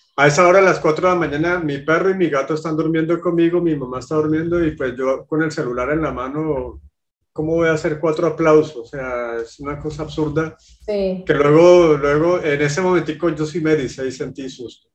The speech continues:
Speaker 2: Pues cuando vos
Speaker 1: Porque
Speaker 2: me
Speaker 1: estaba
Speaker 2: contaste, yo también <laughs> me ericé porque me dio impresión.
Speaker 1: Yo te dije, "Estoy erizado", hay cuatro aplausos, o sea, que se
Speaker 2: Sí.
Speaker 1: filtraron ahí como, no sé, si era sarcasmo, burla,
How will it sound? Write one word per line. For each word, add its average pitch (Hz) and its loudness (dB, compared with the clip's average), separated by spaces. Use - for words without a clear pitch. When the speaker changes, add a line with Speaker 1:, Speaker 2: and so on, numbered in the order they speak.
Speaker 2:
Pues 233 4
cuando 233 4
vos 226 8
Speaker 1:
Porque 233 4
Speaker 2:
me 247 0
Speaker 1:
estaba 277 2
Speaker 2:
contaste, 262 2
yo 220 2
también 247 0
<laughs> 269 2
me 254 4
ericé 220 2
porque 220 0
me 202 -2
dio 190 0
impresión. 190 0
Speaker 1:
Yo 156 4
te 180 6
dije, 185 6
"Estoy 160 2
erizado", 180 2
hay 156 0
cuatro 185 2
aplausos, 143 -4
o 120 -20
sea, 143 -4
que 151 -6
se 151 -6
Speaker 2:
Sí. 147 -8
Speaker 1:
filtraron 170 -2
ahí 143 0
como, 143 -2
no 147 -2
sé, 127 -2
si - -10
era 147 2
sarcasmo, 147 -4
burla, 175 4